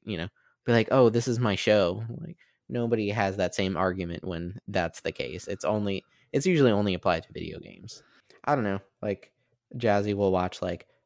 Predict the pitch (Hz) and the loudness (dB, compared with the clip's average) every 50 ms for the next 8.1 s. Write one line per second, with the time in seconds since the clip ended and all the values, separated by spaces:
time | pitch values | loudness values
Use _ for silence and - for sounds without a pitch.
0 | _ _ _ - - _ - - 98 98 98 95 95 90 87 90 95 95 - 107 | _ _ _ -20 -20 _ 2 4 4 4 4 4 4 2 2 2 2 0 -2 -4
1 | 98 110 - 98 - - 98 92 92 - - 92 87 82 87 87 92 107 - - | -6 -4 -6 -2 0 0 0 0 0 0 0 2 2 2 0 -2 -4 -6 -8 -10
2 | - - 101 92 87 87 78 90 87 85 80 85 85 90 - - - - - - | -8 -6 -4 -4 -2 -2 -2 -2 -2 -4 -4 -6 -8 -8 -6 -6 -6 -6 -6 -8
3 | - - - 90 - - - - _ _ - - _ _ - 85 90 95 110 135 | -8 -8 -8 -8 -10 -12 -14 -20 _ _ -20 -20 _ _ -4 -2 -2 0 0 0
4 | 135 104 110 165 190 180 190 185 - 196 208 151 - - _ _ _ _ _ _ | 0 0 0 0 0 0 0 0 2 2 2 2 0 -6 _ _ _ _ _ _
5 | _ - 110 98 104 98 98 95 104 98 92 - 101 92 92 85 87 90 92 90 | _ -6 -2 0 2 2 2 2 0 0 0 0 0 0 0 0 0 -2 -2 -4
6 | 90 - - 87 85 85 80 82 85 87 87 - 92 87 92 - - - - - | -4 -4 -6 -6 -6 -6 -8 -10 -10 -10 -10 -10 -10 -10 -12 -14 -16 -14 -12 -12
7 | 50 - - _ _ - - - - 82 71 71 - 52 - 71 73 73 78 85 | -12 -12 -14 _ _ -16 -6 -2 -2 0 0 0 -2 -2 -2 -2 -2 -2 -4 -6
8 | 90 | -10